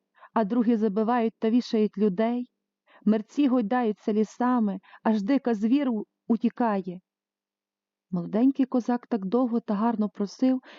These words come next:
що врешті увійшла з ними в хату. Станула біля порога, а вони позасідали коло стола. «Продайте нам що-небудь їсти, голодні ми, матусю». «Що ж вам дам їсти?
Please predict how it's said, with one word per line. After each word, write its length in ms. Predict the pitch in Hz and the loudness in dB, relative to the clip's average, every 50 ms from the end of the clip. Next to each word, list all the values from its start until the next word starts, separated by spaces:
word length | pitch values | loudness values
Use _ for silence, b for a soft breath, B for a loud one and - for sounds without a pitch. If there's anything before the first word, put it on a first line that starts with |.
| B B | B B
що 200 | - - 240 220 | -4 -2 0 0
врешті 460 | 226 254 262 254 - _ _ - 254 | 0 0 -2 -2 -4 _ _ -6 -2
увійшла 560 | - 247 226 254 240 - - - 214 180 170 | 0 2 2 2 0 -2 -4 -4 -2 -2 -2
з 100 | - - | -2 -6
ними 240 | 180 165 165 165 165 | -6 -6 -6 -6 -8
в 40 | - | -10
хату. 500 | - - 185 165 156 175 - 185 185 - _ _ _ _ _ _ _ _ _ _ _ _ _ _ | -10 -10 -10 -10 -10 -12 -14 -16 -16 -18 _ _ _ _ _ _ _ _ _ _ _ _ _ _
Станула 600 | _ - _ - 196 190 208 214 220 214 214 220 | _ -16 _ -4 -2 0 2 2 2 2 0 0
біля 260 | 180 180 214 202 208 | 0 0 0 0 0
порога, 600 | 208 - 208 202 202 208 208 196 180 196 190 196 _ _ _ _ _ _ _ b b b b | -2 -2 -2 -2 0 0 -2 -4 -4 -6 -10 -10 _ _ _ _ _ _ _ b b b b
а 120 | - 190 180 | -2 -2 0
вони 260 | 185 196 196 208 220 | 2 2 2 2 2
позасідали 680 | - 208 190 185 196 - - 214 185 202 202 202 190 190 | 0 0 -2 -2 -2 -2 -2 -2 0 0 0 0 0 -2
коло 260 | - - 180 175 190 | -4 -6 -6 -6 -6
стола. 460 | - _ _ - 185 180 185 175 190 - _ _ _ _ _ _ _ _ _ b b b b b | -8 _ _ -6 -6 -4 -4 -6 -8 -12 _ _ _ _ _ _ _ _ _ b b b b b
«Продайте 600 | - 262 277 240 226 311 320 320 294 - - 226 | -4 -2 -2 0 0 0 0 0 -2 -2 -2 -2
нам 220 | 214 214 208 202 196 | 0 0 0 0 -2
що-небудь 600 | - - - 240 226 226 208 196 233 226 - 240 | -4 -4 -2 0 2 2 2 0 -2 -2 2 2
їсти, 480 | 247 233 185 - _ _ - 180 175 B B B B | 2 2 2 0 _ _ -8 -8 -8 B B B B
голодні 600 | B 196 262 294 302 320 302 240 196 175 190 202 190 | B 0 0 0 2 2 0 0 -2 -2 -2 -2 0
ми, 260 | 185 185 170 170 180 _ - | 0 -2 -2 -4 -8 _ -2
матусю». 680 | 226 247 262 - - 269 196 180 - - - 190 185 190 _ _ _ _ _ _ _ _ _ _ _ _ _ _ _ _ | 0 0 0 0 0 0 0 0 -2 -8 -16 -14 -14 -14 _ _ _ _ _ _ _ _ _ _ _ _ _ _ _ _
«Що 320 | - - - - 254 262 | -20 -10 -4 -2 0 0
ж 120 | 208 196 175 | 0 -2 -2
вам 220 | 185 170 175 170 | -4 -4 -4 -4
дам 220 | - 185 170 180 | -4 -4 -4 -2
їсти? 560 | 175 180 196 196 180 _ _ _ - 185 185 | -2 0 0 -2 -2 _ _ _ -12 -12 -12